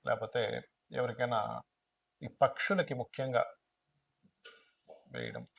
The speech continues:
ఎందుకంటే ఉగాది రోజు ప్రత్యేకంగా మనకి శాస్త్రంలో చెప్పినటువంటిది ఏంటంటే, వేపతో చేసినట్టు, వేప చిగురు,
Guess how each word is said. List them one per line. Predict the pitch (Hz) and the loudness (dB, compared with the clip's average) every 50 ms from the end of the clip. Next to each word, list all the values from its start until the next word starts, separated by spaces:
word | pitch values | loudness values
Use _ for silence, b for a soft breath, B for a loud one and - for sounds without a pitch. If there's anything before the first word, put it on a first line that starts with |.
| - | -14
ఎందుకంటే | - 160 151 143 147 151 160 147 - - 156 139 123 | -10 -8 -4 -2 2 4 4 4 6 6 8 8 8
ఉగాది | 120 120 117 135 143 143 143 143 | 6 6 10 12 12 12 12 10
రోజు | 139 135 123 - - - | 6 2 0 -2 -4 -8
ప్రత్యేకంగా | 117 113 - - 127 120 - 127 120 113 | -10 -8 -6 -6 -6 -6 -6 -6 -4 -4
మనకి | 113 113 113 - | -4 -4 -6 -4
శాస్త్రంలో | - 120 113 113 - - 120 120 120 | -2 0 0 0 0 -4 -6 -6 -6
చెప్పినటువంటిది | 113 - 110 - - - 107 104 - 110 - - 101 | -6 -6 -8 -8 -6 -6 -6 -6 -6 -8 -8 -8 -8
ఏంటంటే, | 107 110 - - 110 123 143 - - - b b b b b b b _ - 120 | -10 -10 -10 -12 -6 -4 -4 -4 -4 -8 b b b b b b b _ -10 0
వేపతో | 113 117 117 123 135 139 135 - 170 165 - _ _ _ _ _ - 139 131 | 4 6 8 10 10 10 10 8 6 6 4 _ _ _ _ _ -2 -2 0
చేసినట్టు, | - 123 120 110 104 117 113 107 113 | -2 -2 -4 -4 -4 -4 -6 -6 -4
వేప | 113 110 113 117 120 - | 0 2 2 2 2 0
చిగురు, | - - - 117 113 117 120 | -4 -8 -8 -8 -8 -8 -8